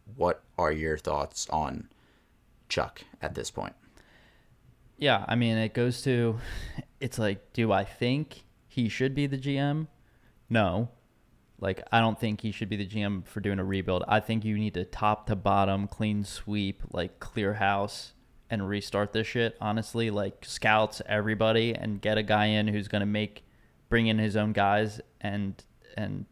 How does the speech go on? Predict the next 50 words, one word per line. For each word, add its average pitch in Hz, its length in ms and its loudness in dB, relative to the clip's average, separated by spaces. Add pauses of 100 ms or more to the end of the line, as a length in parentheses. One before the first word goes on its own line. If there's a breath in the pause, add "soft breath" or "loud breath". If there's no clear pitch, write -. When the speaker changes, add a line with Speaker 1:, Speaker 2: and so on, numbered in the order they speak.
Speaker 2:
you 98 100 -8
know, 95 60 -2
make 101 200 -2
everything 104 260 -2
his 95 120 -2
own. 110 140 0
We 113 80 -4
talked 104 260 0
about 104 180 0
it 104 40 0
in 107 80 -2
the 104 80 -4
interview 104 300 -4
with 101 120 -6
Johnny. 104 280 0
Like, 101 280 -2 (1400 soft breath)
there's 117 300 0
such - 260 0
a 131 60 2
bad 110 420 2
taste - 480 -6 (180)
in 107 160 -2
the 101 80 0
mouths 104 320 0
of 101 60 -4
everyone 110 400 0
in 110 80 0
this 113 120 0
organization 110 800 0
over 110 200 -4
the 107 60 -4
past, 107 360 0
like, 101 240 -4 (320)
ten 113 220 0
years 107 300 0
or 131 100 0
whatever 135 340 4
that 123 220 0
you 110 100 -2
get, 113 360 -2 (260 soft breath)
you 120 140 4
need 127 160 6
to 127 80 4
do 123 120 2
something 110 320 0
that's - 160 -2
just, 104 320 -6 (460 soft breath)
just - 180 -4
clean 127 260 6
house, 117 360 4